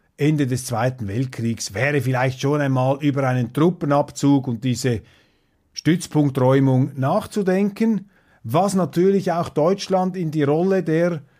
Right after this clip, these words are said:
verteidigungspolitischen Eigenverantwortung bringt, in die Kostenwahrheit, die man jetzt ja ausgelagert, narkotisiert hat, sozusagen den goldenen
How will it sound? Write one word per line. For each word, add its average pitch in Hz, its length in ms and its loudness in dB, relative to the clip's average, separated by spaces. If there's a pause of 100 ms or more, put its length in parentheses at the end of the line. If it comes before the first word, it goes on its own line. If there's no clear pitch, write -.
(1040)
verteidigungspolitischen 165 1400 0 (160)
Eigenverantwortung 165 1040 0
bringt, 113 500 -4 (220)
in 147 120 0
die 131 140 0
Kostenwahrheit, 180 1040 2 (160)
die 170 80 2
man 143 160 4
jetzt 185 340 0
ja 151 320 2 (400)
ausgelagert, 175 840 0
narkotisiert 151 920 0
hat, 190 200 0
sozusagen 151 500 -2
den 131 140 0
goldenen 165 760 2